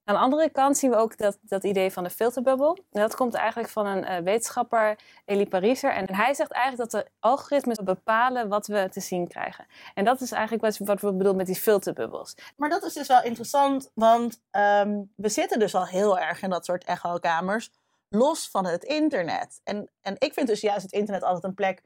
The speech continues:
Speaker 2: waar je die echokamers veel makkelijker kunt doorbreken. En het is wel interessant dat die belofte eigenlijk die het internet had, nu helemaal lijkt om te draaien. En dat het internet nu juist als boosdoener wordt gezien van hele korte lijntjes, eigenlijk al hele korte sociale lijntjes.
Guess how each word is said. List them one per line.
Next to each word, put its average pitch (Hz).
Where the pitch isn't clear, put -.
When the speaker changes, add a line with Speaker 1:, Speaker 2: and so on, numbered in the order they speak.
Speaker 2:
waar 208
je 202
die 196
echokamers 196
veel 233
makkelijker 220
kunt 202
doorbreken. 240
En 240
het 247
is 254
wel -
interessant 262
dat 240
die 220
belofte 220
eigenlijk 214
die 196
het 196
internet 202
had, 214
nu 226
helemaal 240
lijkt 220
om 277
te 359
draaien. 277
En 254
dat 247
het 247
internet 254
nu 233
juist 220
als 208
boosdoener 254
wordt 247
gezien 247
van 226
hele 247
korte 415
lijntjes, 190
eigenlijk 190
al 190
hele 226
korte 339
sociale 170
lijntjes. 170